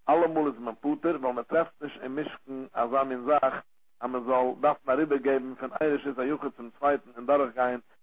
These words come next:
an der Schisse Raben, nicht durch die Öffnung von Euschute, und nicht durch die Öffnung von Zrike. Und auch vieles ist, dass ich ja gewähnt, als er mir sagt, haben wir da dadurch gegeben, ihn zum Ball sein, von einem Wuchen zum zweiten, wo so eine gewähne Schisse Juche,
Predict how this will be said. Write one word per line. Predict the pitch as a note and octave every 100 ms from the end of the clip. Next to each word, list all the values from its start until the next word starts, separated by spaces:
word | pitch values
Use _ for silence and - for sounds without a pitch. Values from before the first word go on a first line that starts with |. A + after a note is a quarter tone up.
| -
an | A#2
der | A#2+
Schisse | C3+ A#2+ A#2+
Raben, | C3 C#3 D#3 -
nicht | D#3 E3+ C3
durch | C3+ B2
die |
Öffnung | C3 C#3+ C3 B2+
von | C3
Euschute, | A2+ G#2+ F3+ F3+ D#3 C#3+ C3+ - _ _
und | B2+
nicht | D#3+ C3+
durch | C#3 A#2
die |
Öffnung | B2 C#3+ - B2+
von | A#2+ G#2
Zrike. | B2 C#3 D3+ F3+ - - - _
Und | A#2
auch | A#2+
vieles | F3+ F#3 C#3
ist, | -
dass | C3+ C#3+
ich | D3+
ja | G3+
gewähnt, | E3+ D3+ C#3+
als | C3
er | C3+
mir | C3+
sagt, | C3 C3+ - - - -
haben | C3
wir | B2+
da | B2+
dadurch | C#3 D#3 C3+
gegeben, | B2+ C3+ C3+
ihn | B2+
zum | C3 A#2+ B2
Ball | D3 C3+
sein, | D3 C3
von | C3
einem | D3 D3
Wuchen | C#3 D3 C3
zum | B2+ A#2+
zweiten, | C#3+ D3 C3+
wo | B2
so | A#2+
eine | A#2+
gewähne | B2+ C#3+ B2+
Schisse | C3 C3
Juche, | C3 D3+ -